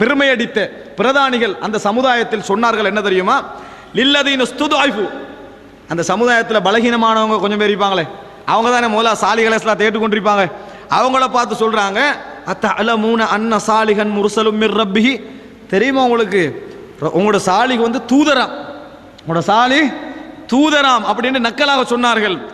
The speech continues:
"காலு இன்னா பிமா உர்சில பிஹி முஃமினூன்", ஆம், நாம் அவர்களை ஈமான் கொண்டிருக்கிறோம்.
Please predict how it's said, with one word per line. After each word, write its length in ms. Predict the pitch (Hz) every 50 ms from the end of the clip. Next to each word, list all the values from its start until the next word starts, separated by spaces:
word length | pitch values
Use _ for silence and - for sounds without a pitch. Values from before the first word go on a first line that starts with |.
| -
"காலு 340 | - 208 220 240 262 277 285 285 269
இன்னா 240 | 247 240 247 247 247 240
பிமா 240 | 220 226 220 220 214 220 214
உர்சில 300 | 202 208 196 - 214 208 190
பிஹி 240 | 175 170 170 185 180
முஃமினூன்", 480 | 165 170 - 156 156 151 143 135 120 113 - - -
ஆம், 280 | - 160 175 170 143 120 104 - - - - - - -
நாம் 180 | 156 170 165
அவர்களை 280 | 165 160 151 156 165 156 151
ஈமான் 200 | 151 147 147 139
கொண்டிருக்கிறோம். 460 | 123 131 113 113 110 98 110 107 95